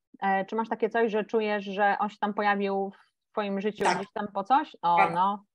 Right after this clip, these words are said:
Speaker 2: Bardzo po coś. Ja byłam na takim, e, rozdrożu zawodowym i, e, i w, i w życiu prywatnym też,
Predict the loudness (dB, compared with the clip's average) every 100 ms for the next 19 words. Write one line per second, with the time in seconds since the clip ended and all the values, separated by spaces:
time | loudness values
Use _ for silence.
0 | _ -4 0 2 0 -2 -6 -2 -2 0
1 | 0 0 0 -2 -4 -4 -2 0 0 0
2 | -2 -2 -2 -2 2 4 4 2 2 2
3 | 0 4 4 4 0 0 -8 -8 -4 -2
4 | -2 0 0 0 0 -2 -6 -10 -8 -6
5 | -6 -6 -2 -2 0 0 2 2 0 -4
6 | 0 0 -2